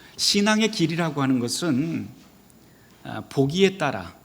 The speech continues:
전혀 다르게 보일 수가 있습니다. 누군가에게는 이 신앙의 길은 고생길 가득한 길로 보일 수도 있고, 아, 그렇지만 이 길을 좀 더 우리가 멀리서 바라본다면 참 따스하고 복된 길이 될 수 있는 길이 바로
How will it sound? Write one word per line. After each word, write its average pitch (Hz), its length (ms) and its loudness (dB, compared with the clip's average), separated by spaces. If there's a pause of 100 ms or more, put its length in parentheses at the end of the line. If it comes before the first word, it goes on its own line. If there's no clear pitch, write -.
(460)
전혀 151 320 0
다르게 131 300 -4
보일 120 200 -4
수가 113 240 -8
있습니다. 101 580 -8 (760)
누군가에게는 160 880 6
이 165 120 6
신앙의 180 460 2
길은 160 260 2
고생길 180 600 2
가득한 131 760 -2 (280)
길로 131 300 2
보일 120 200 0
수도 110 220 -6
있고, 170 480 -6 (540)
아, - 260 -12
그렇지만 180 420 2
이 214 120 6
길을 214 220 0
좀 214 300 2
더 226 80 6
우리가 202 600 -2
멀리서 165 540 0
바라본다면 139 800 -4 (440)
참 175 340 -4
따스하고 175 500 -4
복된 156 400 -4
길이 139 180 -2
될 127 120 -2
수 123 160 -4
있는 110 140 -4
길이 110 140 -4
바로 131 320 -4